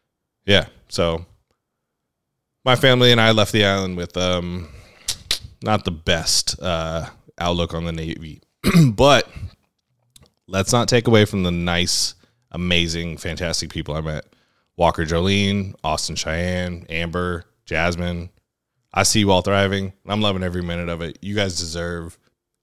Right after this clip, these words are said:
everything that you have ever worked for. Um, but after that, so I came back stateside, and, uh, I was denied orders to R T C,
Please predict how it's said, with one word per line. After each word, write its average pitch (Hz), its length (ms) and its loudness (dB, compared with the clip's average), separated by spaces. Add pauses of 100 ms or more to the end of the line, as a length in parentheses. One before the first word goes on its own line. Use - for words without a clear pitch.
everything 90 560 -2
that 78 180 -8
you 78 440 -6
have 80 220 -12 (120)
ever 80 200 -8
worked 76 220 -12
for. 67 300 -14 (720)
Um, 76 540 -10 (720)
but 98 100 -2
after 110 260 4
that, 117 440 2 (120)
so 92 520 -2 (320)
I 95 100 -4
came 147 320 0
back 139 160 4
stateside, 80 720 -4 (1000)
and, 98 300 4
uh, 92 360 4 (200)
I 110 60 -2
was 113 120 0
denied 117 540 2
orders 123 760 2 (140)
to 101 580 0
R 101 140 0
T 92 240 -4
C, - 460 -6